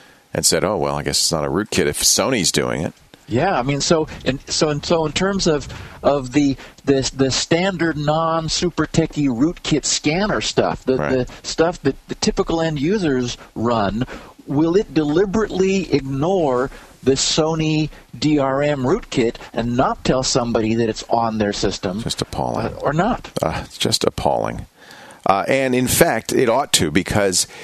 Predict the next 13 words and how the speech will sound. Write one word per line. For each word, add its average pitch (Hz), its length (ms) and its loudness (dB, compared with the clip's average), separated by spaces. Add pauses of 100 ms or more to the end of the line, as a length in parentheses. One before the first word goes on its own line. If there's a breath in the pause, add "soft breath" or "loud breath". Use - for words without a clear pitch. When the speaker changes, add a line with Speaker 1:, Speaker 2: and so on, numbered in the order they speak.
(100)
Speaker 1:
it's - 220 0
not, 175 200 2
m-, 117 140 2 (180)
whether 143 240 2
you 120 160 2
think 113 220 2
Sono-, 104 300 2
Sony's 101 340 2
b-, 87 260 0
benign 95 360 0
or, 69 200 -2
or 80 140 2
not, 78 400 0